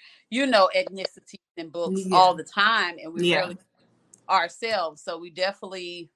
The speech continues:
Speaker 1: we definitely need that. So kudos to you, Ti-, Tierra, with your vision,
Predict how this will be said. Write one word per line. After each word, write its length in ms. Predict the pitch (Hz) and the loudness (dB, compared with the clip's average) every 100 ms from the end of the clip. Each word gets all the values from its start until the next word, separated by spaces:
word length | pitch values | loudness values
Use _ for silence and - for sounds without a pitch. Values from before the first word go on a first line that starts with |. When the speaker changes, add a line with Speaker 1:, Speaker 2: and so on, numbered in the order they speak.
| _ - | _ -14
Speaker 1:
we 100 | 208 | 2
definitely 400 | 240 240 226 202 | 4 4 2 -4
need 320 | 208 262 214 | -4 -4 0
that. 240 | 175 147 | 2 0
So 160 | - 185 | -2 -6
kudos 460 | - 254 220 208 | -6 -2 -2 -2
to 80 | - | -8
you, 160 | 202 208 | -12 -12
Ti-, 280 | 214 202 - | -10 -12 -12
Tierra, 300 | - 208 190 | -6 0 2
with 200 | 185 160 | 0 -4
your 100 | 170 | -10
vision, 580 | 156 170 208 202 196 196 | -10 -6 -6 -4 -6 -8